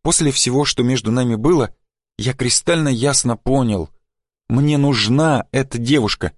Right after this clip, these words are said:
и я на самом деле люблю ее.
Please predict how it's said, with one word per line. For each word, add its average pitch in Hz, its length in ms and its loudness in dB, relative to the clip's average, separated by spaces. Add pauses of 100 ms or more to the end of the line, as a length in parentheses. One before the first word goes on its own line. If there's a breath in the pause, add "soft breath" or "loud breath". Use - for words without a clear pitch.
(500)
и 120 80 0
я 135 200 2
на 147 140 0
самом 151 500 2
деле 143 400 2 (400)
люблю 127 760 2 (180)
ее. 98 500 -2